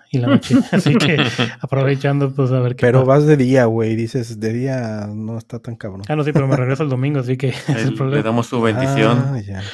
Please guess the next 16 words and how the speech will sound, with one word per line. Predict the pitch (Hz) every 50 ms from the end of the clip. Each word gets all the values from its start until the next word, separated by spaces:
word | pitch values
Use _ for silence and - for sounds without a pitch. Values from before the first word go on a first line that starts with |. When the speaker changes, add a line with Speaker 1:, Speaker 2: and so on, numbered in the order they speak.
| - - - - - - -
Speaker 3:
Mm. | 92
Speaker 1:
Sí, | 90 95 98 123 120 117 120
sí, | 110 127 131 127
sí | 123 147
me | 165 175
da, | 175 170 180 175
sí | 156 190
me | 214 208
da | 202 202
cosita | - 202 190 - 185 180 - 185 180 165 143 131 123 117
quedarme | 113 135 131 131 147 143
a |
dormir | 131 120 123 127 127
ahí, | 123 117 113 117 113
o | 110 104
sea | - 120 110 110 110 110 107 104 107